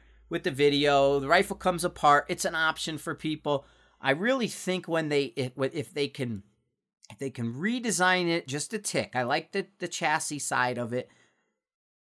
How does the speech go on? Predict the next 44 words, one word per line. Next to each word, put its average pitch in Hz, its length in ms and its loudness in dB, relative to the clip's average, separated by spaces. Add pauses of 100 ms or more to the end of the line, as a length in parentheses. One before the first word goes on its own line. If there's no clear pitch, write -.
(240)
The 143 60 -4
barrel 165 520 6
to - 120 -8
me, 147 300 0
the, 120 240 -2
and 135 180 -4
barrels 180 400 4
are, 117 320 -2
are 117 460 0
a 117 80 -4
bigger 127 360 -2
part 117 380 2
of 92 140 -8
it. 101 260 -10
If, 117 220 -6
if 127 200 -4
they 175 580 0
can 139 200 -8
get 139 200 -4
that 160 200 -2
rail 151 320 0
off 135 460 2 (200)
and 110 160 -14
have 160 280 -2
it 156 80 -8
so - 120 -6
you 165 160 -6
can 151 200 -8
take, 151 280 -4
like, 143 160 -6
a 110 60 -10
seven 147 380 -2
hundred 143 280 -2
replacement 131 640 -4
barrel, 127 300 0
put 151 260 -6
it 151 140 -4
into 151 280 -6
an 147 80 -4
extension 135 680 -4
in 123 160 0
there 123 240 0
and 107 100 -6
go, 104 380 -2